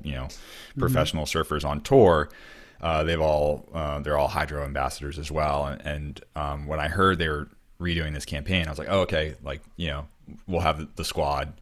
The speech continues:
Speaker 1: kind of thing." And then I saw the campaign page and I was like, "Wait, wait, wait. It's, it's, like, Bretta Cliff, but listed here,
Speaker 2: Mm-hmm.
Speaker 1: Doctor Cliff Capono, 'cause this is you and your scientific, um, you know, professional,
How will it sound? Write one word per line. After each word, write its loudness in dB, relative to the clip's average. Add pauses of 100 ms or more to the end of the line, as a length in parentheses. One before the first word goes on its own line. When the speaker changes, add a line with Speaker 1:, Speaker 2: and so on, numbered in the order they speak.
(300)
Speaker 1:
kind 2
of -4
thing." 2
And 0
then 2
I 4
saw 6
the 2
campaign 6
page 6
and 0
I 2
was -2
like, -4
"Wait, 10
wait, 10
wait. 8
It's, -6
it's, -2
like, -2 (280)
Bretta 8
Cliff, 2 (440)
but 2
listed 0
here, 4
Speaker 2:
Mm-hmm. 0
Speaker 1:
Doctor 2 (120)
Cliff -20
Capono, -4
'cause -4
this -6
is -8
you -6
and -6
your -8
scientific, -6
um, -6
you -6
know, -4
professional, -2